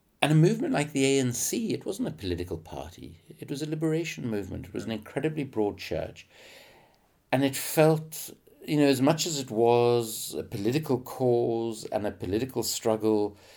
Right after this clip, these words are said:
Speaker 1: it also s-, somehow felt like your extended family.
Speaker 2: Hmm.
Speaker 1: And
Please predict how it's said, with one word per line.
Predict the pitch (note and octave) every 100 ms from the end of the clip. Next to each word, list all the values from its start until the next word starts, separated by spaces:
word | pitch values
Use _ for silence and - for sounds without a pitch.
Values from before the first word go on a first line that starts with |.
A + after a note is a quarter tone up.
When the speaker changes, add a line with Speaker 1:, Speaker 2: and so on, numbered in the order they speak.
| - _ _
Speaker 1:
it | D#4+
also | - -
s-, | -
somehow | - D#3 - - - C#3+ C#3
felt | C3+ D3 C3+ C#3
like | C3 - _ _ _ _ _ _ -
your | C3+
extended | B2+ - C3+ B2+ -
family. | D#3 G3 A#2 E2 - -
Speaker 2:
Hmm. | G2+ F#2 F#2
Speaker 1:
And | B2+ C3 C#3 C3+ C3